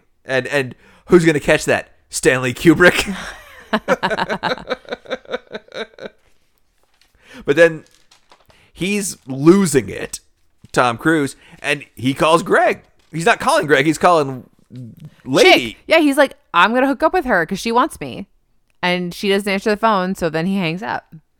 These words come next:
Speaker 1: And so he goes back to the, uh, the sex worker's house, and the roommate's there, and she's playing weird games. And then I guess her name was Domino?
Speaker 2: Yeah, the sex worker was, I guess. I don't think we ever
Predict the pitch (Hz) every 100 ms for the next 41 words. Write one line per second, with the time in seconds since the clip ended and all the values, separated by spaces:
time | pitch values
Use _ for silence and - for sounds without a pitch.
0 | _ 135 131 156 156 147 139 147 156 160
1 | 160 147 - _ _ 131 139 147 - _
2 | 170 170 175 180 190 185 196 180 202 233
3 | 269 330 294 254 160 120 82 - _ _
4 | _ - 156 175 175 392 294 - 127 87
5 | - _ - 156 143 302 330 - 151 120
6 | 113 95 78 - - - - _ _ _
7 | _ _ _ _ _ _ _ _ _ -
8 | 113 117 120 123 123 135 131 147 143 127
9 | 117 - 113 156 294 339 320 - _ _
10 | _ _ _ _ _ _ 185 190 143 147
11 | 190 170 156 139 139 143 139 - 165 185
12 | 190 208 214 190 185 151 156 143